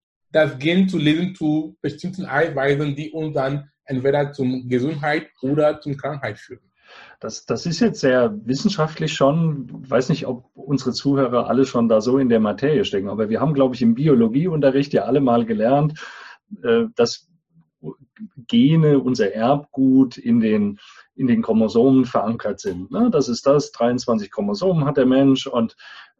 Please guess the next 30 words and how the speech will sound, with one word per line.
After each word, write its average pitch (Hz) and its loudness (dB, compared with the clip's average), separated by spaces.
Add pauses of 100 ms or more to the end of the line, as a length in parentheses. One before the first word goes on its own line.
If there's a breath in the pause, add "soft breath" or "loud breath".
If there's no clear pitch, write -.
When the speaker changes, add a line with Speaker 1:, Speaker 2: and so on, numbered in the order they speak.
Speaker 2:
ähm, 113 2 (140)
da, 110 0 (840)
da 110 0
liegen 131 6
die, 127 6
unsere 120 -2
Gene 113 4
drauf, - -6
in 120 0
der 104 0 (180 loud breath)
D 113 2
N 113 -2
A, 101 -8
ne? - -6
Das 143 -6
ist 127 -10
ja 110 2
das - -4
Material, 107 -2
unser 107 -6
Erbmaterial. 104 -10
Und - -14
man 110 -12
hat 131 -6
viele, 185 -4
viele 131 -4
Jahre, 147 -2
jahrzehntelang 123 -4
eigentlich 135 -4
geglaubt, 131 -4